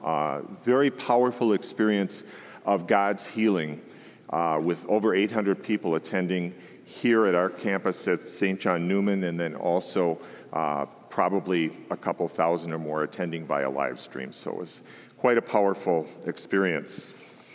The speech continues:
I want to take a moment and just welcome any visitors who might be with us. Anyone visiting today, we hope that you will feel welcome here and come back and worship with us again.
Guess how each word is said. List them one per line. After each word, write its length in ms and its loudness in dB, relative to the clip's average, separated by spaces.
I 20 -14
want 100 4
to 60 6
take 220 2
a 60 6
moment 360 4
and 200 0
just 240 0
welcome 400 4
any 180 4
visitors 580 2
who 100 -2
might 300 2
be 100 2
with 240 4
us. 300 0
Anyone 400 0
visiting 480 2
today, 400 2
we 160 4
hope 300 -2
that 240 -2
you 160 2
will 320 4
feel 260 2
welcome 400 2
here 320 2
and 160 0
come 140 -6
back 360 0
and 180 -4
worship 340 -4
with 160 -4
us 160 -8
again. 420 -4